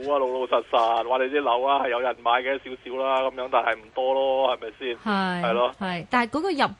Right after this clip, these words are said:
Speaker 2: 本佢，呃，其實佢個出口會唔會因為噉樣貶值？
Speaker 1: 哇！你唔好講呢樣嘢，淨係你睇返日本最近個，點解會再嚟多劑嘅時候，就因為佢G D P個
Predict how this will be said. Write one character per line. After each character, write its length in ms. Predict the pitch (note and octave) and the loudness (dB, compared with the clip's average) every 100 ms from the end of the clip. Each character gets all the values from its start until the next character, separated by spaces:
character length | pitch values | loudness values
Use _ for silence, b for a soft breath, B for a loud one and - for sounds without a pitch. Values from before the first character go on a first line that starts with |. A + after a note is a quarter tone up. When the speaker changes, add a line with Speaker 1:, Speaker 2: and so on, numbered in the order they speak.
| - | -4
Speaker 2:
本 500 | F#3+ F#3+ A#3+ D#4+ E4+ | 0 0 0 -6 -6
佢， 400 | C4+ A3+ A#3+ A3 - | -2 0 -2 -4 -12
呃， 480 | - D3 C3 C#3 E3+ - | -14 -12 -12 -10 -10 -4
其 180 | G#3+ | -2
實 80 | F#3 | 0
佢 160 | F#3 G#3 | 2 2
個 100 | A#3+ | 2
出 140 | C4 | 0
口 180 | D4+ F#3 | 0 0
會 220 | G3 F#3 | 2 2
唔 80 | D#3 | 2
會 140 | D#3+ | 0
因 120 | F#3+ A3+ | 2 2
為 100 | G#3 | 0
噉 140 | D#3+ B2+ | -2 0
樣 300 | G3 G3+ G3+ | 2 2 2
貶 240 | E3 D3 | 0 0
值？ 140 | F#3 E3+ | 2 6
Speaker 1:
哇！ 460 | D3+ D3+ D#3 D3+ C#3+ | 8 8 8 6 4
你 120 | D3+ | 0
唔 120 | D3 | -2
好 40 | C3 D#3+ C#3+ | -6 -2 -2
講 80 | D3 | -2
呢 60 | |
樣 180 | E3+ D#3+ | -2 -4
嘢， 140 | B2+ B2+ | -4 -6
淨 180 | C#3 B2+ | -6 -4
係 120 | B2 | -2
你 60 | C3+ | -2
睇 200 | C#3+ D3 | -4 -2
返 160 | D#3+ | -2
日 100 | D#3+ C3 | -2 -4
本 120 | C3+ D3+ | -6 -6
最 140 | C#3+ | -4
近 160 | C3 A#2+ | -2 -2
個， 120 | C3 - | -4 -8
點 120 | - D3 | -10 0
解 140 | E3+ | 2
會 140 | D3+ B2+ | 2 -2
再 120 | C3 | 0
嚟 220 | B2 A2 | 2 2
多 160 | B2+ C#3+ B B - | 0 0 B B 0
劑 140 | D#3 | 2
嘅 220 | D3+ C3 A2+ | 2 0 -4
時 80 | |
候， 60 | G#2+ | -6
就 100 | A2+ | -4
因 60 | B2+ | 0
為 100 | C#3 | 0
佢 100 | B2 | -2
G 160 | - | -6
D 140 | C#3+ C#3+ | -10 -10
P 240 | - C#3+ | -10 -8
個 100 | C3+ | -6